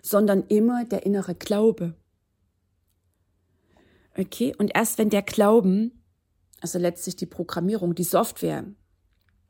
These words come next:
die Glaubenssätze in deinem Unterbewusstsein und deine Handlung übereinstimmen, wirst du in deinem Business eine echt geile Ernte einfahren. Okay? Also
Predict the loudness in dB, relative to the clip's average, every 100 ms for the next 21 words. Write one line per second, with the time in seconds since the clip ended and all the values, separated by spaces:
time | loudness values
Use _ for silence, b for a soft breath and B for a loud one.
0 | _ 0 0 4 4 4 2 0 0 2
1 | 2 4 4 4 2 0 0 0 0 0
2 | 4 4 4 2 2 2 2 2 2 0
3 | 0 0 0 2 0 0 -2 -2 -6 B
4 | B B B B 4 4 2 2 2 4
5 | 2 4 2 0 -4 -4 -4 -4 -6 -8
6 | -8 -10 _ 0 2 2 0 -2 -2 -2
7 | -2 2 4 2 -4 -6 -10 -16 _ b
8 | b b b b b b -4 -4 -2 -2
9 | -2 _ _ _ _ _ _ -4 -4 -4